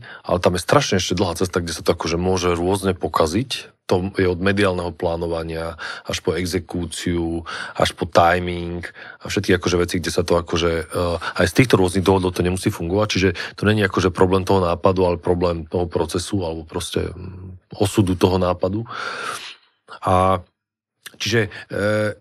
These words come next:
niektorí klienti si to merajú, robia kvantitu a ve-, majú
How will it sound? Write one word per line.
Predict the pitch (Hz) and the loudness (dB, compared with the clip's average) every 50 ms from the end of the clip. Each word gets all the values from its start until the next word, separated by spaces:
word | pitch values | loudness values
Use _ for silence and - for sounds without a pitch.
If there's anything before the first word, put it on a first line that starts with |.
| _ _ _ _ _ _ _ _ _ _ | _ _ _ _ _ _ _ _ _ _
niektorí | - 127 151 160 - - 165 117 | 0 2 2 4 6 4 4 4
klienti | - - 120 120 123 123 123 120 - - 120 117 117 117 110 - | 4 2 4 4 4 2 0 -2 -2 0 2 2 2 0 -4 -8
si | - - - 104 | -12 -4 -4 0
to | - - 92 | 2 2 4
merajú, | 85 87 87 95 104 110 117 123 131 139 139 135 120 104 - - | 4 6 6 6 4 2 2 0 -2 -4 -6 -8 -10 -12 -8 -4
robia | 90 92 87 85 85 80 | -2 -2 -2 -2 -4 -4
kvantitu | - 101 95 95 98 98 - 104 - - 117 113 113 113 107 104 - _ | -2 -2 -2 -2 0 -2 -4 -4 -2 0 0 2 2 0 0 -4 -8 _
a | - - - 98 95 92 | -8 -4 -2 0 0 0
ve-, | 92 92 87 95 107 104 101 | -2 -2 2 2 4 4 4
majú | 95 98 101 98 | 2 2 2 4